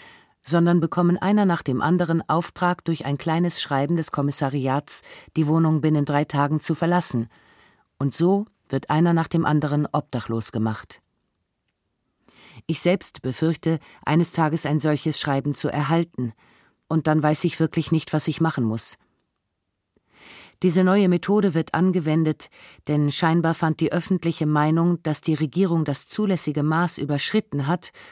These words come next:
und scheint auch unter der Bevölkerung eine Missstimmung entstanden zu sein. Wir gehen jetzt mit einem schwarz-gelben Davidstern geschmückt spazieren. Doch scheint auch diese Maßnahme bei der Bevölkerung keine besondere Wirkung gehabt zu haben,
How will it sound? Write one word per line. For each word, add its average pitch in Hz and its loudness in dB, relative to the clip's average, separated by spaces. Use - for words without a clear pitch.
und 147 -2
scheint 156 -2
auch 160 0
unter 160 -2
der 143 0
Bevölkerung 156 0
eine 143 0
Missstimmung 135 0
entstanden 127 -4
zu 127 -4
sein. 120 -6
Wir 208 4
gehen 202 4
jetzt 180 -2
mit 170 2
einem 151 0
schwarz-gelben 156 0
Davidstern 135 0
geschmückt 139 -2
spazieren. 135 -4
Doch - -4
scheint 160 2
auch 143 0
diese 165 2
Maßnahme 156 2
bei 143 0
der 143 0
Bevölkerung 147 0
keine 151 0
besondere 147 0
Wirkung 165 0
gehabt 139 -4
zu 139 -2
haben, 143 0